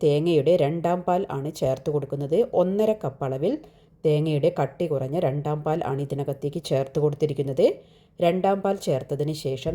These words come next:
നന്നായിട്ടൊന്ന് മിക്സ് ചെയ്തതിന് ശേഷം നമുക്കിതിലേക്ക് ആവശ്യത്തിനുള്ള കറിവേപ്പില കൂടെ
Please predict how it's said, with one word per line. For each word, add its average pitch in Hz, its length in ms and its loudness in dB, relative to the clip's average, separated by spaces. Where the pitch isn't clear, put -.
നന്നായിട്ടൊന്ന് 156 720 0
മിക്സ് 131 300 -8
ചെയ്തതിന് 160 380 0
ശേഷം 131 320 -2
നമുക്കിതിലേക്ക് 156 1400 0
ആവശ്യത്തിനുള്ള 147 640 -2
കറിവേപ്പില 165 540 0
കൂടെ 143 260 -2